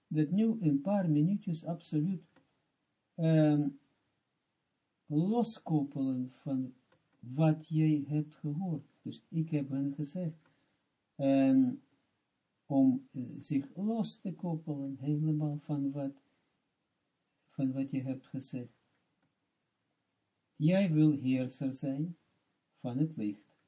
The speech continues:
van je, eh, wat je hebt ontvangen. Ja, dus je hebt een, je hebt licht ontvangen door wat in, in, ja, in het eerste gedeelte van de les was.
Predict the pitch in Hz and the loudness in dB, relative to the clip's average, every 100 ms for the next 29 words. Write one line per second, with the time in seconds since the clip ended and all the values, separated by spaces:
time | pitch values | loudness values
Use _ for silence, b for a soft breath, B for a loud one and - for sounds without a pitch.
0 | _ _ _ _ _ - 117 117 123 127 | _ _ _ _ _ -10 -8 -6 -6 -8
1 | - _ - 131 120 120 117 123 131 123 | -12 _ -8 -4 -4 -6 -8 -8 -4 -4
2 | - 143 143 - _ _ _ 113 110 - | -2 -2 -2 -6 _ _ _ -8 -8 -8
3 | 135 131 - 220 220 151 - _ _ _ | -6 -6 -4 -2 -2 -4 -12 _ _ _
4 | _ _ - 208 - - 165 - _ - | _ _ -8 -8 -8 -8 -8 -10 _ -4
5 | 185 185 180 - - 156 170 160 - 180 | -4 -4 -4 -4 -4 0 0 -2 -6 -2
6 | 226 - 170 156 156 139 135 135 131 135 | -2 0 0 0 0 0 0 -2 -2 0
7 | 135 131 123 - _ _ - 135 127 123 | 0 -2 -4 -8 _ _ -10 -4 -4 -4
8 | - _ - 139 120 - 139 139 131 135 | -10 _ -4 -4 -4 -14 -12 -10 -2 0
9 | 127 127 131 123 - - 131 123 120 123 | 0 0 0 -2 -8 -6 -4 -4 -6 -8
10 | 123 120 123 120 - 113 113 - | -8 -8 -8 -8 -10 -14 -14 -16